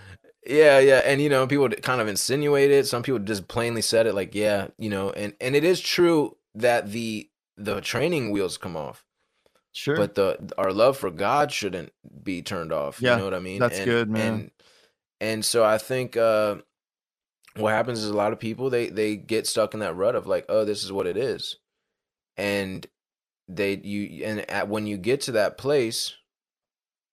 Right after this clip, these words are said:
Speaker 1: the devil starts taking everything. Like, he starts taking all your faith. And so what you're left with is, "I believe God," but you don't have faith.
Speaker 2: Come
Speaker 1: You
Speaker 2: on.
Speaker 1: believe.
Speaker 2: That's it.
Speaker 1: That's, that's what it is. "I believe," but you don't believe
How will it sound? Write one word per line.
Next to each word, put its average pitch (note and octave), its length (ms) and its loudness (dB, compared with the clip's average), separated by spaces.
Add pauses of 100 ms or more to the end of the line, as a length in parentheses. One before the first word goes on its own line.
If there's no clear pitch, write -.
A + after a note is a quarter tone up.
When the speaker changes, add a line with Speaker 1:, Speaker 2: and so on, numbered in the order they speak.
(200)
Speaker 1:
the G2 120 -4
devil B2 400 0
starts A#2 460 -2
taking A2 500 -6
everything. G#2 500 -6
Like, G2 240 -2
he A2 160 -8
starts B2+ 360 -2
taking G2 600 -8 (220)
all F#2 200 -2
your F2 120 -6
faith. G#2+ 420 -6
And E2+ 180 -8
so F#2 160 -2
what F2+ 200 -2
you're F#2 120 -6
left A2 300 0
with G2 260 -4
is, D#2+ 140 -6
"I F2+ 100 -2
believe F#2 360 -8
God," G2 400 -2 (540)
but F2+ 100 -8
you F#2+ 60 -4
don't G#2 200 -4
have F2+ 160 -8
faith. A2 440 -6 (520)
Speaker 2:
Come A2+ 200 -6
Speaker 1:
You G#2+ 120 -2
Speaker 2:
on. - 0 -
Speaker 1:
believe. G#2 440 -4
Speaker 2:
That's - 200 -10
it. C3 180 -2 (840)
Speaker 1:
That's, A#2+ 200 6
that's A#2+ 200 2
what B2+ 160 4
it B2+ 80 4
is. A2+ 180 2
"I E2+ 160 0
believe," G2 720 -6 (480)
but F#2+ 160 -2
you G2+ 120 -6
don't G2 220 -6
believe G2 420 -6